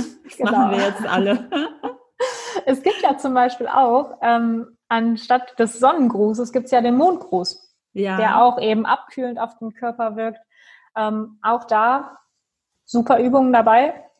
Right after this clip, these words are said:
Speaker 2: Einfach mal den Mondgruß machen, anstatt den Sonnengruß.
Speaker 1: Ja, warum nicht? Ja, super
Speaker 2: Ja.
Speaker 1: Tipp, danke. <laughs> Die
Speaker 2: <laughs> Ja,
Speaker 1: meisten kennen ja
Speaker 2: gerne.
Speaker 1: eher so den Sonnengruß, ne? Also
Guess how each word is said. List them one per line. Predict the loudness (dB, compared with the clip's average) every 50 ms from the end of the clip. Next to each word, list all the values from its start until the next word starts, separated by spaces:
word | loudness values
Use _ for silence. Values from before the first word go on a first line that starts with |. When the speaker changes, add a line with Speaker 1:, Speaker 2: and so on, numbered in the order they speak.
| _ -2
Speaker 2:
Einfach | 0 0 0 0 0 0 2
mal | 2 4
den | 4 4 4
Mondgruß | 4 4 2 0 -2 -2 0 0 0 0 0
machen, | 0 -2 -2 -2 -4
anstatt | -4 -6 -6 -4 -6 -6 -4 -2
den | -2 0
Sonnengruß. | 2 2 0 0 0 -2 -4 -6 -8 -12 _ _ _ _ _ -8
Speaker 1:
Ja, | -6 -6 -4 -6 -6 -8
warum | -8 -8 -6 -4 0 2 2
nicht? | 2 2 2 0 -2 -6 -8 -10
Ja, | -8 -6 -6 -6 -6
super | -4 -6 -4 -2 0
Speaker 2:
Ja. | 0 0
Speaker 1:
Tipp, | 0 -2 -4 -4 -4 -2 -2
danke. | 0 0 0 0 0 0 0 0 0 0 0 -2 -2 -2 -12
<laughs> | -10 -8 -8 -8 -6 -4 -2
Die | 0
Speaker 2:
<laughs> | 2
Ja, |
Speaker 1:
meisten | 2 4 2 2 2 2
kennen | 0 0 0 0 0
ja | 0 0
Speaker 2:
gerne. | 2 2 2
Speaker 1:
eher | 2 2 0 -2
so | -4 -6 -8
den | -6 -6 -6 -6
Sonnengruß, | -6 -6 -4 -2 -2 -4 -4 -6 -10 -8 -8 -8 -8 -10 -8
ne? | -6 -4 -4 -4 -4 -6
Also | -8 -8 -8